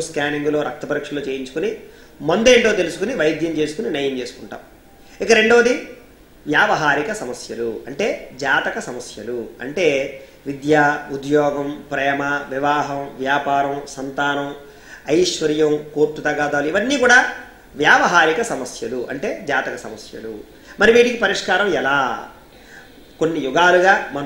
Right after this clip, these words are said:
ఋషులు ఇలాంటి సమస్యలకి వేద మంత్రాల ద్వారా, యంత్రాల ద్వారా, హోమాల ద్వారా,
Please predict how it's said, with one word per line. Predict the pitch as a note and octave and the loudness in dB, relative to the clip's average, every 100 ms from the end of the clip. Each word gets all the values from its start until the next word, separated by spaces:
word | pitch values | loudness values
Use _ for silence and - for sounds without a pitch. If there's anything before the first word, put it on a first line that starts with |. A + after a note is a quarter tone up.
| C#3 | -2
ఋషులు | D3 D4 A3+ D#3+ - D#3+ | 0 4 4 4 0 2
ఇలాంటి | A#3+ D4+ B3+ G3 | 4 4 2 -2
సమస్యలకి | F3+ - D3 - - - - - - - - - | -4 -4 -6 -6 -12 -20 -20 -20 -20 -20 -20 -8
వేద | C3+ C#3+ B2+ | -2 -2 -2
మంత్రాల | B2+ D#3 D#3 D3 D3 | -2 2 2 2 0
ద్వారా, | D3+ D#3 D#3+ - A#2+ | 2 2 0 -8 -12
యంత్రాల | C3 D3+ D3 D3 | -2 2 2 2
ద్వారా, | D3 D3 D#3+ D#3+ - | 0 2 2 -2 -4
హోమాల | C3 D3 D3+ D3+ D3 | -2 0 0 0 -2
ద్వారా, | D3 D3+ | -2 2